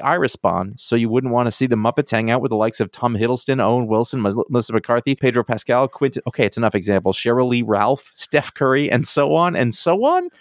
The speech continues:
Cool, cool, cool, cool, cool." Or think back to on the cool stuff that they did with Elton John and Alice Cooper. What could they do with the likes of Billie Eilish or Lady Gaga? Would it be too expensive to make today? Or is Disney just that blind? Let's go to Disney employee Ron Richards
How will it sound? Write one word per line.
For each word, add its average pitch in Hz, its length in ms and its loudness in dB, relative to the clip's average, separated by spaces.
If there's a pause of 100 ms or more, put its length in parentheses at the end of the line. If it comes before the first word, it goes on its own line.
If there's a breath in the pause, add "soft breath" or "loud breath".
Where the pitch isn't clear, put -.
(200 soft breath)
Cool, 269 220 2
cool, 202 280 2
cool, 180 200 0
cool, 170 140 2
cool." 104 260 0 (240)
Or 254 260 4
think 202 240 0
back 185 220 0
to 175 100 2
on 156 120 2
the 143 60 2
cool 123 220 0
stuff - 240 0
that 135 120 -4
they 131 100 2
did 143 100 0
with 139 160 0
Elton 160 240 0
John 196 260 0
and 101 120 0
Alice 143 240 2
Cooper. - 400 2
What 208 160 0
could 226 140 0
they 226 100 2
do 202 180 0
with 185 80 2
the 160 80 2
likes 139 300 0
of 131 100 -2
Billie 156 200 2
Eilish 202 420 0
or - 20 0
Lady 147 260 2
Gaga? 180 400 0 (100)
Would 165 120 2
it 185 100 -2
be 196 120 0
too 208 160 0
expensive 185 460 -4
to 240 100 -6
make 233 200 0
today? 240 360 0 (300 soft breath)
Or 127 120 2
is 107 140 0
Disney 160 520 0
just - 440 -2
that 123 240 -2
blind? 110 420 2
Let's 220 140 0
go 320 100 0
to 277 60 0
Disney 208 260 0
employee 151 360 2
Ron 143 420 0
Richards - 560 -4